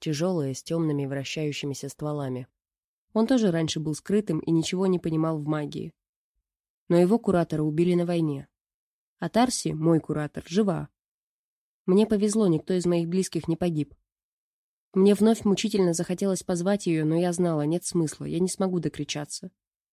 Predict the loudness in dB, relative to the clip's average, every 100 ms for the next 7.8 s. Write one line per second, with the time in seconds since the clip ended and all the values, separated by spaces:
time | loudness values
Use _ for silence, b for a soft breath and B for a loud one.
0 | _ _ _ -2 4 4 4 0 2 0
1 | 0 0 -4 -2 -2 0 0 -2 -2 0
2 | 0 0 0 0 2 2 0 -6 -2 0
3 | 0 -2 -6 -2 -2 0 -4 -8 _ _
4 | _ _ _ _ _ _ _ _ 4 6
5 | 6 4 0 -2 -2 -2 -2 -2 -2 -2
6 | -4 -8 _ _ _ _ _ 4 4 4
7 | 0 0 0 0 0 -6 -6 -12